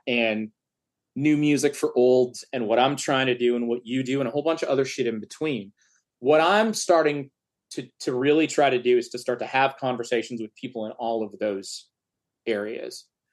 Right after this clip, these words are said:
so that I can start to figure out what kind of communities are people creating on their own, what's, what's helping them, what's hurting them,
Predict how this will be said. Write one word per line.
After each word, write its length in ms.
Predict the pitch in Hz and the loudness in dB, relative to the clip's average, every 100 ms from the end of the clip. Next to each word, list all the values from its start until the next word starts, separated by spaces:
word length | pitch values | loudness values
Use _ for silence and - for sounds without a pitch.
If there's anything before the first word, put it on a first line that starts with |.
| _ _ | _ _
so 220 | - - 127 | -4 0 2
that 100 | 123 | 2
I 180 | 135 | 2
can 140 | 147 156 | 0 -2
start 240 | 143 127 | -2 -2
to 80 | 131 | -4
figure 420 | 131 131 113 117 | -8 -8 -2 -2
out 340 | 110 107 107 - _ _ _ _ | 0 0 -2 -6 _ _ _ _
what 260 | 120 151 - | 2 2 2
kind 200 | 170 156 | -2 -2
of 100 | - | -4
communities 460 | 143 131 127 120 | -2 0 0 0
are 80 | 113 | -6
people 280 | - 120 - | -6 -14 -14
creating 440 | - 123 113 113 | -4 0 0 -2
on 140 | 113 110 | -4 -4
their 200 | 107 - | -6 -6
own, 380 | 107 104 101 101 _ _ _ _ _ _ | -6 -6 -8 -10 _ _ _ _ _ _
what's, 420 | 113 123 131 - - - | 0 2 2 -2 -10 0
what's 240 | 131 127 | 2 2
helping 400 | 156 135 143 131 | 2 2 2 0
them, 180 | 127 123 | -2 -2
what's 180 | 113 - - | -2 -4 0
hurting 360 | 143 139 123 | 2 2 0
them, 380 | 113 107 107 107 | -2 -4 -4 -6